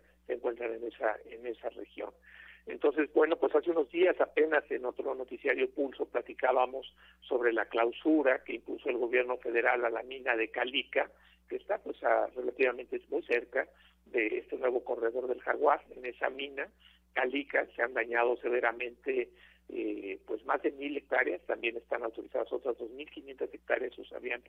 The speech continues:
autorizado hace ya más de veinticinco años, y durante todo este tiempo se han estado utilizando explosivos, eh, pues de manera constante,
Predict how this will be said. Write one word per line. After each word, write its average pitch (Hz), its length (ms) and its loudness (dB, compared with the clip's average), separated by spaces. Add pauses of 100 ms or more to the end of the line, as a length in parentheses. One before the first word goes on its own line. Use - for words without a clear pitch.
(340)
autorizado 120 760 0
hace 110 420 -4 (180)
ya 123 140 -4
más 120 180 -8
de 131 80 -4
veinticinco 127 580 -4
años, 127 340 -8 (360)
y - 80 -10
durante 123 300 2
todo 147 180 6
este 147 200 -2
tiempo 131 340 -2
se 139 120 0
han 131 120 0
estado 127 240 0
utilizando 123 600 -4
explosivos, 123 920 -4 (380)
eh, 110 600 -2
pues 117 140 -2
de 120 80 0
manera 127 460 4
constante, 139 800 0